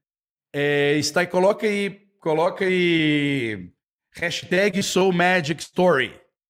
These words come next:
or Magic Stories. Ok? Quem for aí. E eu também, ah,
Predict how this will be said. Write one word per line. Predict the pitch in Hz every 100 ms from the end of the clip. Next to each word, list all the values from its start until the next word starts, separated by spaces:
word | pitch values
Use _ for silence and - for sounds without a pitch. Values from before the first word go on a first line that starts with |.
| _ _ _
or | 147 151
Magic | 160 135 -
Stories. | 175 175 131 98 - - - _ _ _ _ _ _ _ _ _
Ok? | 151 185 339 _ _ _ _ _ _ _ _ _ _ _ -
Quem | 156 180
for | - 175 170
aí. | 165 185 135
E | 214
eu | 220
também, | 233 202 233 262 -
ah, | 190 208